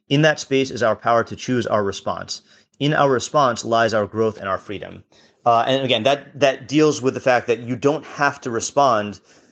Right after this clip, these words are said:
The stimulus and response are not automatic. There are different ways to respond to the same stimulus. And, and, and getting into that pause, that space, that sacred pause between the stimulus and the response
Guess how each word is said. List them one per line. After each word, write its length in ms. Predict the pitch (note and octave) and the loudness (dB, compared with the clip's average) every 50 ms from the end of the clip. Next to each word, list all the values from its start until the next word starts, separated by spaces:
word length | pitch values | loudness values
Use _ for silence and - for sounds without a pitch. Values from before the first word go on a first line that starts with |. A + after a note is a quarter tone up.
| _ _ _ _ _ _ _ _ - _ _ _ _ _ _ _ _ _ _ - | _ _ _ _ _ _ _ _ -20 _ _ _ _ _ _ _ _ _ _ -4
The 220 | F3 D3+ C#3+ - - | -2 -2 -2 -2 -2
stimulus 420 | - - - F#3+ G3 G3+ G3 F#3+ | -4 0 2 2 4 2 2 0
and 140 | E3+ D#3+ D3 | 0 -2 -2
response 380 | C#3 C3 - C#3+ C3+ B2+ A#2+ - | -2 -2 2 2 2 2 2 0
are 120 | - B2 | -2 0
not 240 | B2 B2 B2 A2+ - | 2 2 2 2 2
automatic. 640 | B2 A#2 A2 G#2 G#2+ G#2+ G2+ G2 F#2+ - - - - _ _ - | 0 0 0 0 0 0 0 -2 -4 -8 -10 -14 -20 _ _ -4
There 140 | A2+ C#3 D3 | 0 2 4
are 140 | C3+ C3 | 2 2
different 340 | A#2 F#2 D#3 D#3+ C#3+ C3 A#2 | 2 2 0 0 0 -2 -2
ways 160 | A#2 A2+ G#2+ - | 0 0 -2 -2
to 80 | - | -4
respond 560 | G#2+ G2+ - - A#2+ A2+ A2 A2 G#2+ G2+ - - | -6 -8 -4 -2 0 0 0 0 -2 -4 -8 -10
to 80 | - | -8
the 60 | G#2+ | -6
same 200 | G#2 - A2+ G#2+ | -4 -2 -2 -2
stimulus. 800 | - - B2+ A#2 F#2+ F2 E2+ F2 - - - - - - - - _ _ | -2 -2 -2 -2 -4 -4 -6 -8 -8 -10 -14 -18 -20 -20 -20 -20 _ _
And, 400 | - B2 B2 B2 B2 A#2+ A#2+ G#2+ - - - _ _ _ - | 0 2 2 4 4 2 0 -4 -8 -14 -20 _ _ _ -2
and, 420 | C3 B2+ B2 A#2+ A#2 A#2 A2 A#2+ - _ _ _ _ _ _ _ - | 0 2 2 2 0 -2 -4 -8 -12 _ _ _ _ _ _ _ -6
and 280 | - C#3 B2+ B2 A#2+ A2+ | -4 -4 -2 -2 -4 -2
getting 460 | G#2+ C#3 D3+ D#3+ D#3+ E3 E3 D#3+ C#3 | 0 2 2 2 2 0 0 -2 -4
into 380 | - - D3 C#3+ C#3+ C#3+ - B2+ | -4 -2 0 0 0 0 -2 0
that 380 | A2+ B2 B2 A#2+ A2 - - _ _ _ _ _ _ _ | 2 2 2 2 0 -2 -6 _ _ _ _ _ _ _
pause, 460 | - - D3 C#3 C3 A2+ G#2 G2 F2+ | -4 0 2 4 4 4 2 0 -2
that 160 | - G#2+ F#2+ - | -2 -4 -4 -4
space, 500 | - - C#3 C3 A2 G2+ G2 - - - | -6 -2 0 0 0 0 -2 -4 -8 -8
that 160 | G#2+ G2+ - | -6 -4 -2
sacred 260 | B2 A#2 C3 A#2+ - | -2 -4 -4 -4 0
pause 300 | - B2 A#2+ A2+ G#2+ F2+ | 2 2 4 4 2 -2
between 240 | F#2+ G2+ - B2 A2+ | -6 -10 -8 -6 -6
the 40 | G2+ | -6
stimulus 280 | - C3 C3 B2 A2 | -6 -4 -4 -4 -4
and 80 | G#2+ G#2+ | -4 -4
the 40 | G2+ | -6
response 840 | F#2+ - - - D3 C3+ A#2+ A2 - - - - - - - - | -8 -6 -2 2 2 2 2 0 -4 -8 -16 -18 -20 -20 -20 -20